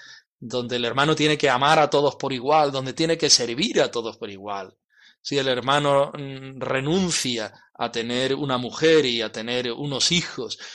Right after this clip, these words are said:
¿cómo puede comprometerse en tener unos ahijados? No cabe esa posibilidad. Evidentemente,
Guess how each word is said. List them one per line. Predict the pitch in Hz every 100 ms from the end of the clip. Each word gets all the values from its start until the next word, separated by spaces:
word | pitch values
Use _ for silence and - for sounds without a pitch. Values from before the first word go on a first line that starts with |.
| -
¿cómo | 196 208 175 135 -
puede | 151 165 143 110 - _ _
comprometerse | - 160 147 147 139 135 156 170 160 - 110 - _ _ _
en | 117 107
tener | 113 110 123 113 110 _ _ _ _ -
unos | 139 131 117 -
ahijados? | 123 117 101 123 113 98 98 _
No | 139 120 135 151 135
cabe | 139 170 143 98 -
esa | 107 - 104
posibilidad. | 107 98 104 98 95 95 98 90 _ _ _ _ _ _ -
Evidentemente, | 147 143 147 160 147 156 156 170 165 170 175 175